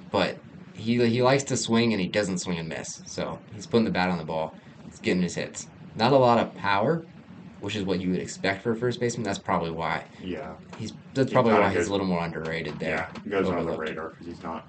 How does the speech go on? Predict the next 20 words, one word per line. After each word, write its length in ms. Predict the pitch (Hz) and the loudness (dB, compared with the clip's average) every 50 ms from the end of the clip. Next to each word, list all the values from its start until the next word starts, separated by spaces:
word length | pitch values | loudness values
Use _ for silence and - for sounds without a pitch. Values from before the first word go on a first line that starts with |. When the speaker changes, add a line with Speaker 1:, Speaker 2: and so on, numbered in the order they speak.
| - 101 | -10 -8
Speaker 2:
out 180 | 90 82 - 87 | -8 -6 -6 -6
there 140 | 87 85 | -8 -6
hitting 420 | 87 90 - - 85 87 85 - - - - - - - - - - 104 - | -6 -6 -6 -6 -8 -10 -10 -12 -14 -18 -20 -18 -18 -18 -16 -14 -14 -6 -2
bombs 360 | 90 87 85 85 85 85 85 | -2 0 0 -2 -4 -6 -8
all 200 | 85 82 85 85 | -8 -8 -6 -8
the 60 | 87 90 | -8 -8
time. 340 | 87 87 87 87 87 87 - | -8 -6 -6 -6 -8 -10 -8
Speaker 1:
Yeah. 180 | - - - - - - - - - - - - - - - - - - - - - - - | -8 -8 -8 -8 -10 -14 -18 -20 -20 -20 -20 -20 -20 -20 -20 -20 -20 -20 -20 -20 -18 -10 -4
Speaker 2:
You 60 | 98 90 | -2 -2
know, 60 | 85 | -2
just 180 | 85 87 - | -4 -6 -8
hitting, 240 | - 104 95 92 87 - - - - - - - - - - | -8 -8 -6 -8 -10 -12 -14 -20 -20 -20 -20 -20 -20 -4 0
getting 200 | 110 113 104 101 | 2 2 4 4
base 260 | 92 95 95 95 - | 2 0 0 0 -2
hits. 460 | - 95 92 90 90 - - - - - - - - - - - - - - - - - - - - - - - | -2 -2 -2 -2 -2 -4 -10 -14 -16 -16 -16 -18 -20 -20 -20 -20 -20 -20 -20 -18 -18 -18 -20 -20 -20 -18 -14 -12
You 60 | 92 | -12
know, 60 | 90 | -10
he, 180 | 87 95 92 - - - - - - - - | -10 -12 -12 -14 -16 -18 -20 -18 -14 -6 -2
three 160 | 123 127 120 | 0 2 2
hundred. 340 | 117 113 110 107 104 - | 2 2 2 2 0 -2